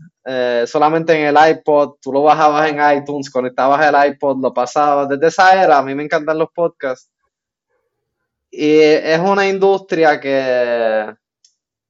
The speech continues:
que es abierta a que vengan nuevos competidores. Y pues mi plan era, o sea, sí, construir, o sea, lo, lo esencial del, de lo que es el hosting, para entonces después, este, arrancar rápido,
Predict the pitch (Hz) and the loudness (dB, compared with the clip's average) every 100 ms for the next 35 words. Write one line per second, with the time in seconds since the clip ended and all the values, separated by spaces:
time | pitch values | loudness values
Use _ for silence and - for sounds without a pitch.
0 | _ 143 139 165 160 165 160 160 147 139 | _ -8 -2 0 0 0 -2 -2 2 4
1 | 135 131 127 123 107 117 123 123 139 143 | 4 2 0 0 -2 -2 -4 -4 -6 -4
2 | 147 147 160 147 139 143 143 151 143 131 | -4 -4 -6 -8 -6 -4 0 2 2 0
3 | 135 - _ _ 127 127 127 123 120 120 | -4 -10 _ _ -12 -10 -8 -6 -6 -6
4 | 113 117 _ _ _ _ _ - 135 151 | -10 -12 _ _ _ _ _ -8 -4 -2
5 | 147 151 175 190 175 165 143 160 156 143 | -2 -2 0 2 0 -2 -4 -6 -6 -8
6 | 139 139 135 139 156 160 151 143 147 135 | -6 -6 -2 0 0 0 0 -2 0 0
7 | 131 131 135 139 123 151 151 156 175 175 | 0 -2 -4 -6 -6 0 0 0 -2 -2
8 | 175 175 170 160 156 143 135 139 139 143 | -4 -4 -4 -4 -6 -6 -2 -2 0 -2
9 | 160 170 170 190 185 - 151 151 _ _ | -2 0 0 0 -2 -8 -8 -10 _ _
10 | _ - 131 127 135 165 156 160 165 170 | _ -8 -8 -6 -6 -2 -2 -2 0 0
11 | 160 147 _ 135 135 _ 135 123 123 120 | -2 -8 _ -14 -14 _ -8 -4 -2 -2
12 | 123 120 127 143 175 175 170 156 156 147 | -2 -4 -2 -2 2 2 2 0 0 0
13 | 147 | -4